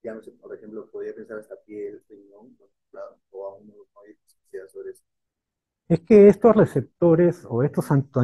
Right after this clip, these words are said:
Speaker 2: autoanticuerpos son específicos contra receptores cerebrales, ¿no?
Speaker 1: Ah.
Speaker 2: No, por eso es que quizá también, no he buscado más, pero en todas las revisiones no hay ninguna asociación con
Speaker 1: No ha habido ninguna.
Speaker 2: enfermedades reumatológicas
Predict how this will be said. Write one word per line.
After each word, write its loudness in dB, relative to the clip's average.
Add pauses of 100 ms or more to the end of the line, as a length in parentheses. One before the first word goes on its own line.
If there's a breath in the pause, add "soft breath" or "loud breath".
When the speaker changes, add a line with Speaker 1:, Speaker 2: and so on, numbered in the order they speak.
Speaker 2:
autoanticuerpos 0
son -2
específicos -2
contra -4
receptores 0
cerebrales, 0 (160)
¿no? -12
Speaker 1:
Ah. -14 (840)
Speaker 2:
No, -6
por 2
eso 6
es 6
que 0
quizá 0
también, -2 (240)
no 0
he 6
buscado 4
más, 2
pero -6
en -8
todas 4
las 4
revisiones -2
no -4
hay -2
ninguna -2
asociación -6
con -4
Speaker 1:
No -16
ha -14
habido -6
ninguna. -10
Speaker 2:
enfermedades 4
reumatológicas -2